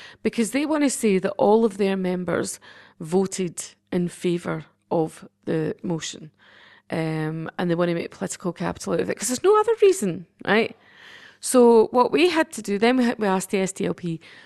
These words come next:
So the S D L P and the S N P, um, shouted no, and it was quite funny. If you listen to it, Eleanor Lang says, "All those in favour, aye.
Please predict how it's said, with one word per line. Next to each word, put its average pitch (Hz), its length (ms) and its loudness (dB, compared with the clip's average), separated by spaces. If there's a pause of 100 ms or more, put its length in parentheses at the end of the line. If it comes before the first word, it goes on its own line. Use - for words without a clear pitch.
(220)
So - 120 -6
the 214 80 6
S 269 140 4
D 285 120 0
L 269 100 4
P 208 180 -4
and 190 120 -2
the 180 120 -2
S 196 220 -4
N 185 200 -4
P, 170 380 -10 (640)
um, 170 540 -6
shouted 185 480 -8
no, 160 300 -2
and 175 100 -2
it 175 60 -4
was 190 100 -6
quite - 300 -4
funny. 175 380 -2
If - 240 -8
you 170 80 -2
listen 208 460 -2
to 160 200 -8
it, 143 120 -8
Eleanor 208 320 0
Lang 160 360 -4
says, 156 440 -6 (440)
"All 160 120 2
those 156 200 -6
in 156 80 -8
favour, 175 500 -2
aye. 151 380 -4